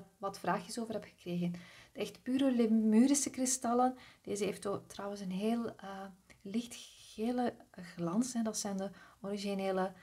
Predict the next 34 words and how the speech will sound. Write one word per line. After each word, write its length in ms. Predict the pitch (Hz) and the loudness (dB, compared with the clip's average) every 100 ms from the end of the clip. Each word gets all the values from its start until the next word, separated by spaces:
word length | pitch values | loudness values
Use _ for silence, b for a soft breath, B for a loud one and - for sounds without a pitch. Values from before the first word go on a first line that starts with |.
| B B B | B B B
eh, 120 | 180 | -2
zaadkristallen, 800 | 175 170 185 - 233 240 233 220 | 0 2 2 0 0 0 4 4
zeg 200 | 220 214 | 2 -2
maar. 180 | 208 202 - | -6 -8 -6
En 60 | 208 | -4
die 140 | 214 | -4
kan 200 | - 240 | -2 0
je 60 | 285 | 0
dus 200 | 269 254 | -2 -4
herkennen 520 | 233 - 220 220 220 | -6 -4 2 2 0
aan 180 | 208 202 | -6 -8
de 160 | 185 | -4
ribbeltjes. 640 | 175 170 180 214 180 - - | -4 -2 -2 -2 -4 -8 -12
Ik 80 | - | -8
weet 160 | 180 | -8
niet 120 | 180 180 | -6 -6
of 140 | 175 | -8
jullie 220 | 185 180 | -6 -4
het 100 | 175 | -4
zien. 400 | - 170 196 226 | -6 -4 -4 -4
Maar 380 | - - - - | -10 -20 -20 -10
die 100 | 190 | 0
hebben 300 | 202 202 - | 2 2 0
allemaal 500 | 196 240 247 240 240 | 2 6 8 6 4
in 160 | - 208 | 2 2
hun 280 | 196 190 185 | 2 0 2
originele 540 | 214 247 262 262 247 | 4 6 6 6 4
vorm, 340 | - 175 262 | 2 2 2
dus 200 | 220 180 | 0 -2
de 80 | 175 | -6
punten 320 | - 202 220 | -4 0 0
zijn 180 | 180 160 | 0 0
niet 200 | 175 226 | 2 0
geslepen, 640 | - 240 - 175 170 180 | -2 -4 0 0 0 -4